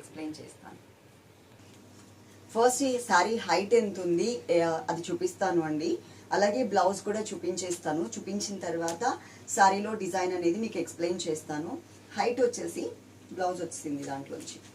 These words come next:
ఉమ్, హైట్ వచ్చేసి ఇంత ఉందండి, ఇక్కడ వరకు వచ్చింది హైట్, ఇక్కడ వరకు హైట్ వచ్చింది, ఓకే? దీనికి బ్లౌజ్ మాత్రం మనకి సపరేట్గా ఇచ్చారు. శారీలో కలర్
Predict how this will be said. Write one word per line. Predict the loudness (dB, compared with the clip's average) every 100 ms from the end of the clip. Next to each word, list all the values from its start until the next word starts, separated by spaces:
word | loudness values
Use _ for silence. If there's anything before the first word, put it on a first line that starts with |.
| -8 -6
ఉమ్, | -6 -12 -20 -20 -20 -4
హైట్ | 2 4 4
వచ్చేసి | 2 -4 -4 -6 -4 -2
ఇంత | 0 0
ఉందండి, | 0 -2 -8 -12 -16 -20 -16 -10
ఇక్కడ | -2 2 2
వరకు | 2 0 -2
వచ్చింది | -2 -10 -10 -8
హైట్, | -8 -8 -12 -14 -20 -20 -20 -20 -20 -20 -18 -8 -4
ఇక్కడ | 0 2
వరకు | 2 0 -2
హైట్ | 0 0 -2
వచ్చింది, | -6 -12 -12 -16 -8 -4
ఓకే? | 4 4 4 -10 -18 -2
దీనికి | 4 4 4 4
బ్లౌజ్ | 4 4 2
మాత్రం | 0 0 -2 -2
మనకి | -4 -6 -6
సపరేట్గా | -4 -4 -4 -4 -4
ఇచ్చారు. | -4 -4 -2 -4 -6 -18 -18 4
శారీలో | 8 8 8 6 4
కలర్ | 0 0